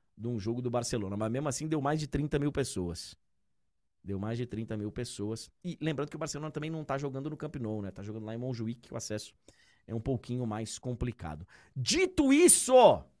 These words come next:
deu, né, velho? Dez e vinte. Caraca, velho, eu preciso correr, eu preciso correr pra ter, a, a abertura é daqui a pouquinho. É, posso fechar a conta e passar a régua aqui, Joãozinho?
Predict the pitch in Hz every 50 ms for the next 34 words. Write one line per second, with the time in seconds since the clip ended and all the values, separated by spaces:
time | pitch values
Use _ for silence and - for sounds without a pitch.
0 | _ _ _ _ _ _ _ _ _ _ _ _ _ _ _ _ _ - 127 120
1 | 180 214 208 180 175 214 196 143 156 139 117 95 90 147 180 208 190 202 226 220
2 | - - - 269 302 269 285 339 381 403 403 - 427 370 339 269 190 135 127 170
3 | 185 180 - - 339 370 359 - - 415 320 220 185 480 - - - - 302 320
4 | - - 349 - 277 - - - - - 226 - 220 214 185 208 208 180 202 202
5 | 196 226 214 - - 233 269 339 330 330 330 403 - - 453 453 - - 190 240
6 | 320 311 233 131 101 - _ - - _ _ _ _ _ _ - - 165 175 175
7 | 175 175 175 170 165 165 156 - - 240 262 - - 247 - - 233 220 - -
8 | 233 226 233 214 - 214 190 - 226 214 180 151 214 214 196 185 170 - 294 415
9 | 392 285 233 180 160 185 156 117 92